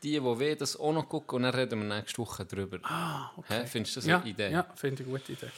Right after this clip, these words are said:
Speaker 1: Also, aber dann muss ich da schnell das Profil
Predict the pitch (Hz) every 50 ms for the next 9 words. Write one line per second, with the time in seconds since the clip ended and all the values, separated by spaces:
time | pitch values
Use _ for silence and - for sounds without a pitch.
0 | - - - - - - - _ _ _ _ _ 107 104 107 107 110 110 113 117
1 | 117 120 123 120 120 117 110 - - 107 92 101 101 101 107 104 98 92 95 101
2 | 98 98 98 101 - 113 110 107 107 110 113 117 - - - - - - 113 110
3 | -